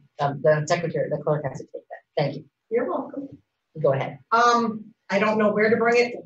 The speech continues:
Speaker 2: who to bring it to. Um, I've been a registered village voter, um, for nineteen years now. When I first moved here, we had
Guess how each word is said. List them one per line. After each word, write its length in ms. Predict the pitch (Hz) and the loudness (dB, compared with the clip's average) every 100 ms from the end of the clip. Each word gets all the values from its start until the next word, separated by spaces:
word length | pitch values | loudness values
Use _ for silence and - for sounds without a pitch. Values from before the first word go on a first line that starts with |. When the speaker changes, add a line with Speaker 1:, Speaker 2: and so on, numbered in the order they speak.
| - | -6
Speaker 2:
who 120 | 240 | -2
to 40 | 220 | 0
bring 260 | 226 220 | 2 0
it 60 | 220 | -2
to. 160 | 247 269 | -4 -2
Um, 880 | 277 175 - - - _ - 180 190 | 0 0 -4 -16 -20 _ -2 0 0
I've 220 | 185 185 | 0 2
been 260 | 202 190 190 | 2 2 0
a 380 | 190 185 180 - _ | -2 -2 -4 -8 _
registered 500 | 196 190 - 208 202 | 0 0 -2 -2 0
village 320 | 196 196 196 | 0 0 -2
voter, 380 | - 220 220 220 - _ _ _ _ 160 | 0 2 2 -2 -10 _ _ _ _ -6
um, 520 | 170 175 175 175 175 _ _ _ _ _ _ _ | -2 -2 0 -2 -6 _ _ _ _ _ _ _
for 100 | 175 | -2
nineteen 520 | 180 247 - 233 196 | 2 2 2 2 2
years 260 | 185 185 190 | 0 -2 -2
now. 380 | 185 220 - - _ - | -2 -2 -4 -14 _ -6
When 100 | 185 | -2
I 120 | 190 | 0
first 360 | 214 214 214 | 0 0 2
moved 200 | 226 214 | 0 2
here, 400 | 226 214 214 214 - _ 190 | 4 4 2 -4 -12 _ -6
we 160 | 196 | -4
had 420 | 208 208 214 - | 0 2 0 -2